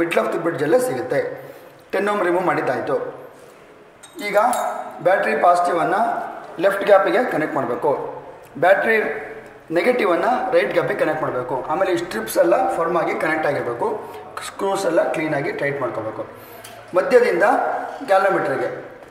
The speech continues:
ಗ್ಯಾಲೋಮೀಟರಿಂದ ಸ್ವಲ್ಪ ಉದ್ದ ವೈರ್ ಹಾಕಿ ಸ್ಲೈಡಿಂಗ್ ಕಾಂಟ್ಯಾಕ್ಟ್ಗೆ ಕನೆಕ್ಷನ್ ಕೊಟ್ಟು ಇಟ್ಕೊಬೇಕು. ಈಗ ಇಲ್ಲಿ ಟೆನ್ ಓಮ್ ತೆಗೆದಿದ್ದೀವಿ,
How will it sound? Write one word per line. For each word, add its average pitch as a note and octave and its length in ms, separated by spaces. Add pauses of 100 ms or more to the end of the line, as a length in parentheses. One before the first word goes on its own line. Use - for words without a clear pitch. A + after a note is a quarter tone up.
(140)
ಗ್ಯಾಲೋಮೀಟರಿಂದ G3+ 600 (120)
ಸ್ವಲ್ಪ D#3+ 180 (120)
ಉದ್ದ D#3+ 140 (100)
ವೈರ್ E3 220
ಹಾಕಿ C#3+ 220 (260)
ಸ್ಲೈಡಿಂಗ್ E3 360
ಕಾಂಟ್ಯಾಕ್ಟ್ಗೆ C#3+ 400 (100)
ಕನೆಕ್ಷನ್ C3+ 320
ಕೊಟ್ಟು C3+ 160
ಇಟ್ಕೊಬೇಕು. A#2 360 (840)
ಈಗ - 140 (840)
ಇಲ್ಲಿ G#3 220
ಟೆನ್ G#3 200
ಓಮ್ A3+ 140
ತೆಗೆದಿದ್ದೀವಿ, D#3+ 420